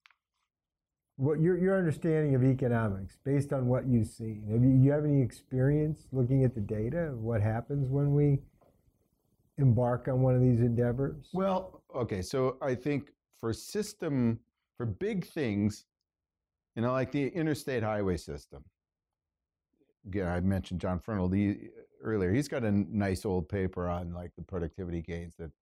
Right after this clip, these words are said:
Speaker 2: the interstate highway system created. Did we build every single interstate exactly where
Speaker 1: No.
Speaker 2: Eh,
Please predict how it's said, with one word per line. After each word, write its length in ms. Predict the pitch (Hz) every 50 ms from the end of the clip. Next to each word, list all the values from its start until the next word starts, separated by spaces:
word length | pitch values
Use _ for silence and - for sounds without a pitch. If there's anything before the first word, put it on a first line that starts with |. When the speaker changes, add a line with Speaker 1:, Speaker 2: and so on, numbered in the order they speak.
| _ _ _
Speaker 2:
the 100 | 95 90
interstate 380 | 87 87 85 - - 90 82
highway 300 | 78 78 78 80 76 73
system 400 | 71 - - - - _ 78 76 71
created. 380 | _ 80 78 78 73 71 71 73 _ _ _ _ _ _ _ _ _ _ _ _ _ _ _ _ _ _ _ _ - 104
Did 120 | 95 127 131 113
we 100 | 127 117
build 300 | 101 127 131 131 131 117
every 240 | 113 117 113 127 117
single 380 | - - 123 117 107 107 107
interstate 500 | 113 117 117 110 - - 120 113 110 101
exactly 600 | 98 90 85 90 104 104 104 104 - - 107 104 98
where 720 | 98 101 98 98 95 98 95 95 95 92 92 92 95 92 - - _ _ -
Speaker 1:
No. 120 | 294 - - - 107
Speaker 2:
Eh, 300 | 123 113 104 101 120